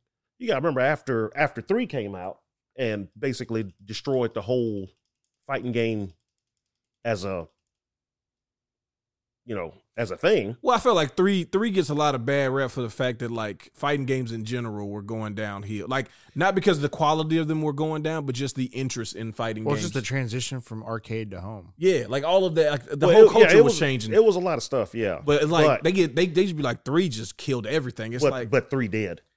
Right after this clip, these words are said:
Speaker 1: I mean, it, it was all of that stuff too, but three just, was just a bad game.
Speaker 2: See, I
Speaker 1: Nobody liked it back then.
Speaker 2: Yeah, I only, I only played, uh, Second Impact and Third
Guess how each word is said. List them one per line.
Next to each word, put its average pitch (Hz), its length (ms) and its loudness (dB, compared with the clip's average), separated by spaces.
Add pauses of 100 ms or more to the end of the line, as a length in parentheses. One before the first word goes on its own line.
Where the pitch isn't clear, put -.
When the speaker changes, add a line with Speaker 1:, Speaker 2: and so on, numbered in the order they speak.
(400)
Speaker 1:
I 139 80 -2
mean, 120 320 -2 (340)
it, 151 180 0 (180)
it 170 80 4
was 160 160 4
all 214 200 4
of 247 80 4
that 247 160 0
stuff 233 240 -2
too, 127 340 -2 (380)
but 143 240 0
three 180 380 0 (260)
just, 156 240 0
was 147 140 4
just 175 180 2
a 110 60 4
bad 113 380 0
game. 143 360 -4 (580)
Speaker 2:
See, 135 140 4
I 202 40 12
Speaker 1:
Nobody 196 260 8
liked 247 280 2
it 220 100 4
back 135 220 0
then. 104 280 -2
Speaker 2:
Yeah, 151 200 0
I - 20 0
only, 139 260 0
I 143 120 2
only 135 240 -4
played, 131 320 -2
uh, 110 320 -6 (160)
Second 120 440 -6
Impact 113 360 -6
and 107 100 -10
Third 110 160 -10